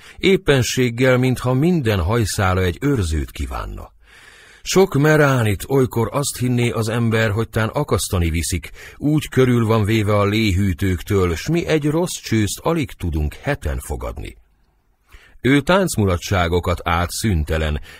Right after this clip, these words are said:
úgy, mintha mindig vagy lakodalma, vagy keresztelője volna, és nekünk szívünk dobog, ha egy csaplár legény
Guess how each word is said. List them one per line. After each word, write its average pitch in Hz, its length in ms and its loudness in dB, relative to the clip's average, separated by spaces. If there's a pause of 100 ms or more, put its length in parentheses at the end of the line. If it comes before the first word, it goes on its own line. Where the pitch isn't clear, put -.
úgy, 190 320 0
mintha 156 360 2
mindig 120 680 2 (140)
vagy 107 200 0
lakodalma, 117 760 0
vagy 127 220 -2
keresztelője 78 720 -2
volna, 69 420 -4 (460)
és 90 280 0
nekünk 117 420 2
szívünk 123 440 0
dobog, 113 400 0
ha - 200 -6
egy 104 180 -2
csaplár 82 600 -2
legény 82 560 -2